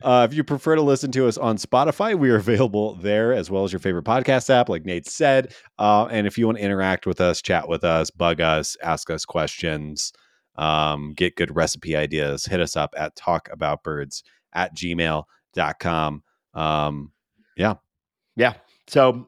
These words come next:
Speaker 2: we're, uh, we're starting something new with our, uh,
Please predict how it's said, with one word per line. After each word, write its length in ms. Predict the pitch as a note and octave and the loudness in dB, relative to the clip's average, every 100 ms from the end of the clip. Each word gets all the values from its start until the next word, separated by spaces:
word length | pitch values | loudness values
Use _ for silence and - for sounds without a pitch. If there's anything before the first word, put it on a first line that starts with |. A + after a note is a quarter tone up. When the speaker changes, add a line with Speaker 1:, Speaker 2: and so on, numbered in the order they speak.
| - | -8
Speaker 2:
we're, 460 | C3+ D3+ D#3+ D#3 | 2 4 6 6
uh, 260 | D3 C#3 C3+ | 6 4 2
we're 160 | C#3+ | -2
starting 300 | D3+ E3+ D#3 | -2 0 0
something 260 | D3+ D3 C#3 | -2 -2 2
new 160 | B2 C3 | 4 4
with 160 | C3 | 4
our, 400 | B2 A2+ A2 G#2 | 6 8 6 4
uh, 580 | - G2+ G2 G2 G2 F#2+ | 2 -2 0 -2 -4 -6